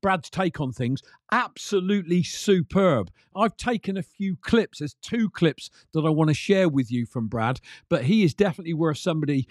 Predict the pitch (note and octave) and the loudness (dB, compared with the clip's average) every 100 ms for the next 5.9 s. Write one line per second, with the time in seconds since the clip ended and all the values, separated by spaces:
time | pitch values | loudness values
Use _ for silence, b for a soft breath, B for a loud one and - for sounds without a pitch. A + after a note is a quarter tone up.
0 | B D3+ D3+ C#3+ B2+ F3+ E3 - - C3 | B 2 2 2 -2 -2 -4 -10 -18 -16
1 | C#3 E3 - F#3 E3 D#3 D#3+ - E3+ D3 | -10 -6 -2 0 0 0 0 0 -2 0
2 | C#3 D3 D#3+ D3+ C3+ F3 D#3+ A#2+ - B | -4 -4 -2 -2 0 0 0 -4 -6 B
3 | - G#3+ D#4 E4 - D4+ C#4+ - E3+ F3 | 0 2 2 0 -2 0 0 -2 -4 -2
4 | D#3+ A3 G3+ - B B A3+ E3+ G#3 C#4 | 0 2 0 -2 B B -4 -2 -2 -2
5 | C#4+ - - A#3+ A3 D3 D3+ G3+ | -2 -12 -6 -2 0 0 2 0